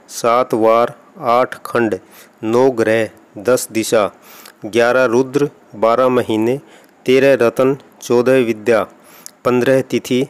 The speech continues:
सोलह श्राद्ध, सत्रह वनस्पति, अठारह पुराण, उन्नीसवीं तुम और बीसवाँ मैं। सब लोग हक्के बक्के रह गए। राजकुमारी हलवाई से शादी कर लेती है।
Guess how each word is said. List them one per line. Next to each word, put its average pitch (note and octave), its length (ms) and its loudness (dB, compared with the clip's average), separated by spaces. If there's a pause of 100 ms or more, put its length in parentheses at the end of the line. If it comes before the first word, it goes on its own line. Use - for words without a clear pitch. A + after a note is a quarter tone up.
(140)
सोलह B2+ 440 2
श्राद्ध, G#2+ 520 0 (440)
सत्रह C3+ 480 0
वनस्पति, A#2 720 -2 (180)
अठारह A#2+ 440 -2
पुराण, G#2 500 0 (520)
उन्नीसवीं C3+ 480 2
तुम C3+ 360 0 (280)
और A#2 140 2
बीसवाँ A#2+ 500 0
मैं। G2 260 0 (680)
सब C3+ 300 0
लोग A#2+ 380 2
हक्के A2+ 260 0
बक्के A2 360 0
रह G#2 280 0
गए। G2 260 -4 (720)
राजकुमारी A#2 580 0
हलवाई A2 380 2
से G#2+ 180 -4
शादी G#2+ 320 0
कर G#2 160 0
लेती G2+ 340 -2
है। G#2 220 -2